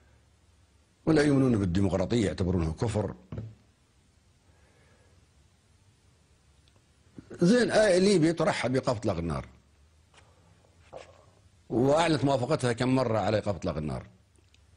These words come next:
ومستعدة حتى هذه اللحظة أن تقبل بإيقاف إطلاق النار من طرفها،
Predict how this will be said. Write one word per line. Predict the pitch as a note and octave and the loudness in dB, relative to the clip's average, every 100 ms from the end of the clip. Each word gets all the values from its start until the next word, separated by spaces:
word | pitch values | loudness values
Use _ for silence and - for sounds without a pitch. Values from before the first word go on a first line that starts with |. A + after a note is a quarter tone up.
| _ _ _ _ _ _ _ _ _ _ _ | _ _ _ _ _ _ _ _ _ _ _
ومستعدة | C#3+ C#3 C#3 C#3+ D3 C3+ | 0 2 2 2 2 0
حتى | C#3 B2+ | 0 0
هذه | B2+ A#2+ | 0 2
اللحظة | A2 G#2+ - A2 - _ _ _ _ _ _ _ - - - - - - - _ _ _ _ _ _ _ _ _ _ _ _ _ _ _ _ _ _ _ _ _ _ _ _ _ _ _ - | 0 -2 -6 -16 -20 _ _ _ _ _ _ _ -20 -20 -20 -20 -20 -20 -20 _ _ _ _ _ _ _ _ _ _ _ _ _ _ _ _ _ _ _ _ _ _ _ _ _ _ _ -2
أن | B2 | 0
تقبل | A#2 C3+ A2 | 0 0 2
بإيقاف | G#2+ A2+ B2+ G2 | 2 0 -2 -2
إطلاق | A#2 A2 | -2 -2
النار | G2+ B2 C#3+ D#3+ - _ _ _ _ _ _ _ _ _ _ _ _ _ _ _ _ _ _ _ _ _ _ _ _ _ _ _ _ _ - | 0 0 0 -2 -6 _ _ _ _ _ _ _ _ _ _ _ _ _ _ _ _ _ _ _ _ _ _ _ _ _ _ _ _ _ -2
من | A#2+ G#2+ | 0 2
طرفها، | C#3 C3+ - B2+ D3+ | 2 0 -2 -2 -4